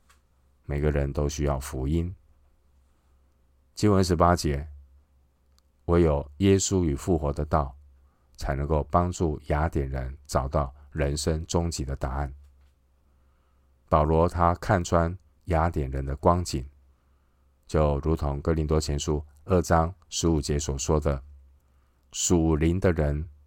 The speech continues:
能看透万事，却没有一人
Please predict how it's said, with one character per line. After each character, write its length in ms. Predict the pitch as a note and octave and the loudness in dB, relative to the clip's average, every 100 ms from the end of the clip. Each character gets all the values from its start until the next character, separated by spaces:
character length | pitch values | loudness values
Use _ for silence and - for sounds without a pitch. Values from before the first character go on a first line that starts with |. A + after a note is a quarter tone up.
| _ _ | _ _
能 320 | D2+ D2 D#2 - _ | -4 -2 -4 -10 _
看 360 | - F#2 C#2+ C2+ | 0 0 0 -4
透 340 | - D2 C2+ - | 0 0 -2 -2
万 240 | F2 C#2+ | -2 0
事， 300 | B1+ - C2+ - _ _ _ _ | -4 -4 -6 -10 _ _ _ _
却 220 | - G2+ | 0 2
没 140 | D#2 E2 | 2 0
有 160 | D2 | 0
一 100 | E2 | 0
人 300 | D2+ C#2 C#2 | 0 -2 -6